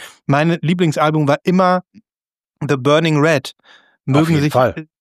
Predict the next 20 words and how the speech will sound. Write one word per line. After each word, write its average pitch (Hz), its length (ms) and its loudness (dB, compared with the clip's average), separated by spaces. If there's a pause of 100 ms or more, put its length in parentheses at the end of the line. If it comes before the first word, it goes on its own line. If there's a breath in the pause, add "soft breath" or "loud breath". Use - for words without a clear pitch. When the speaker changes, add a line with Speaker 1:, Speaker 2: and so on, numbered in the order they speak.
Speaker 1:
sehr 147 380 0
viele, 175 720 0
ähm, 147 400 0
Metalheads 151 480 -2
jetzt 151 180 -2
im 170 120 0
Grab 156 240 -2
umdrehen, 131 480 0
aber 131 160 0
das 139 160 -4
andere 160 260 -2
<laughs> - 20 -8
Zeug - 360 -8
war 202 100 -6
mir 185 180 -2
zu 165 180 -6
hart, 147 240 -2 (380 loud breath)
ne? 147 200 0 (360)
Speaker 2:
Ja, 175 240 2 (160)
das, 120 280 -2